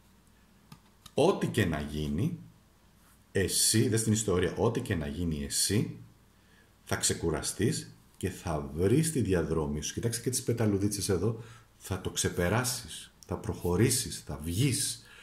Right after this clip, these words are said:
θα το πολεμήσεις και θα βγεις. Σημαντικό, πολύ σημαντικό και πάρα πολύ όμορφο και αισιόδοξο. Το αφήνω και αυτό εδώ πέρα.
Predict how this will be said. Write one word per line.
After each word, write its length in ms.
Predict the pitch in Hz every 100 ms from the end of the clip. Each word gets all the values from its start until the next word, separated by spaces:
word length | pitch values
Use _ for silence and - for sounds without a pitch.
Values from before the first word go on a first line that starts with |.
| - -
θα 140 | 101
το 100 | 98
πολεμήσεις 960 | 85 87 80 78 87 113 113 151 - -
και 140 | - 120
θα 220 | 107 87
βγεις. 600 | 80 113 107 - - - - _
Σημαντικό, 920 | - - 82 76 80 120 120 - - - - - _ _ -
πολύ 180 | 90
σημαντικό 460 | 110 110 90 78 107
και 140 | 113
πάρα 320 | - 101 90 85
πολύ 200 | 82 87
όμορφο 300 | 104 107 104
και 100 | 87
αισιόδοξο. 640 | - 87 73 64 - - - - - -
Το 80 |
αφήνω 280 | 262 226 170
και 100 | 110
αυτό 160 | 80 87
εδώ 140 | 71
πέρα. 260 | - -